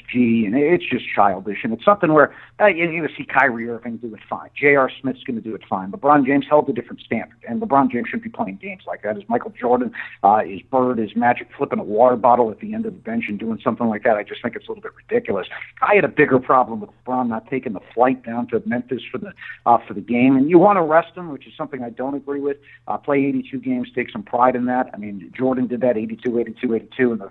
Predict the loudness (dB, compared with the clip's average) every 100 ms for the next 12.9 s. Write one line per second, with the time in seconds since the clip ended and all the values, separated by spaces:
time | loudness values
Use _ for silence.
0 | 0 0 2 -4 -2 -2 -4 -10 -18 -14
1 | -14 -4 0 2 0 2 2 0 -4 -4
2 | 4 6 6 4 0 -6 -8 -10 -12 -6
3 | -6 -4 -2 -2 -4 -8 -8 -10 -10 -10
4 | -10 -14 -12 -2 2 2 0 -2 0 2
5 | 0 0 -8 -10 -8 2 2 2 -4 -2
6 | -2 -2 -10 -14 -20 0 2 2 0 -4
7 | -2 0 -2 -8 -4 4 6 6 2 0
8 | 0 -2 -6 4 4 4 0 -8 _ 2
9 | 2 4 4 4 -2 -10 -10 -10 -8 -8
10 | -4 -6 -4 -6 -6 -8 -20 -18 -10 -10
11 | -8 -10 -10 -10 -10 -4 0 0 0 -4
12 | -4 -4 -8 -6 -4 -2 0 -2